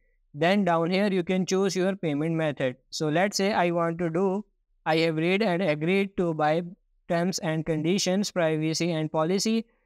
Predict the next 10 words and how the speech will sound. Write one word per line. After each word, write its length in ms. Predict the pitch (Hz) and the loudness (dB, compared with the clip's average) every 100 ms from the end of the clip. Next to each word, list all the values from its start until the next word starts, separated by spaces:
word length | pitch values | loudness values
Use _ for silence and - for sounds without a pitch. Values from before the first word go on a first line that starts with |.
| _ | _
If 160 | - 165 | -6 -2
you 120 | 170 | 0
do 200 | 156 160 | 0 -2
agree, 600 | 156 147 147 170 226 214 - _ _ - | 0 0 2 2 2 0 -6 _ _ 0
click 240 | 185 208 | 0 0
on 280 | - 156 160 | -2 0 0
this 200 | 147 160 - | 0 -2 -2
confirm 680 | 160 147 139 185 226 208 220 _ | -2 -2 0 2 2 -2 -6 _
or 160 | 151 147 | -4 -4
continue 680 | 151 151 147 208 214 196 | -2 -4 0 0 2 0